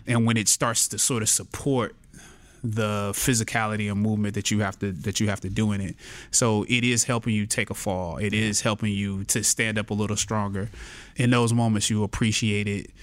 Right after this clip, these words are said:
Speaker 1: because it actually is armor.
Speaker 2: Right. So production took place mostly, I think, in Atlanta. I imagine it's a different feeling than any other set you've been on, just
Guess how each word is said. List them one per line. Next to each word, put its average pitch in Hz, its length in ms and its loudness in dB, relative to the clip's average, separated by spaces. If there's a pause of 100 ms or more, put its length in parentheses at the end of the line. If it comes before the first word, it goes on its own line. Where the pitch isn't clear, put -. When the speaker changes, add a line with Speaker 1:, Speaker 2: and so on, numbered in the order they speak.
(340)
Speaker 1:
because 139 220 4
it 123 100 2
actually 120 440 0
is 107 80 -4
armor. 85 340 -8 (220)
Speaker 2:
Right. 104 220 -4 (840)
So 113 420 2 (120)
production 120 640 2 (200)
took - 200 -2
place 113 280 2
mostly, 107 300 4
I 104 40 2
think, 104 180 2
in 101 60 2
Atlanta. 104 600 2 (420)
I 147 100 2
imagine 131 380 4
it's 104 140 0
a 107 40 -2
different 107 460 2
feeling 110 300 4
than 104 100 4
any 107 140 6
other 101 200 2
set 104 320 0
you've 101 180 -2
been 113 140 4
on, 107 260 4
just 110 320 0